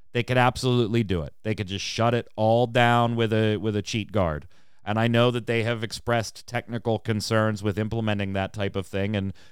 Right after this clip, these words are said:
maybe it's not as easy as it is in some other games. I totally get that as a software engineer, um,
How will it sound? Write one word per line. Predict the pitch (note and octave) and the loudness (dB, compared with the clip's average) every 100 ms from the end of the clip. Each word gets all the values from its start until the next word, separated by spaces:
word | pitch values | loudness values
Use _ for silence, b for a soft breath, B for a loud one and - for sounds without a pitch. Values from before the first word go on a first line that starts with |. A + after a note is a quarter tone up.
| - - | -20 -4
maybe | A#2+ B2 B2+ | 0 2 0
it's | A2+ | 0
not | A#2 A2+ A#2 | 0 2 2
as | A2+ G#2 | 0 0
easy | A2 A2+ A2+ A2+ | 0 0 2 2
as | G#2 | 2
it | G#2+ | 0
is | A2 | 0
in | G#2+ | 0
some | G#2 A#2 | -2 0
other | A#2 B2 | 0 0
games. | B2 B2+ G#2+ A2+ | 2 2 2 0
I | G#2 G#2 | 0 0
totally | - G2 G2 A2 C3 | -4 -2 -2 0 -2
get | A#2+ C#3 - | 0 -2 0
that | A#2 G#2+ | 0 0
as | G2+ | -2
a | |
software | G2 B2 B2+ - G#2+ | -4 -2 -2 -4 -4
engineer, | F#2+ F2+ F2+ F2 E2+ - - - - | -4 -4 -4 -4 -4 -10 -20 -20 -14
um, | - F#2+ F#2+ F#2 F2+ F#2 | -4 0 0 0 -2 -6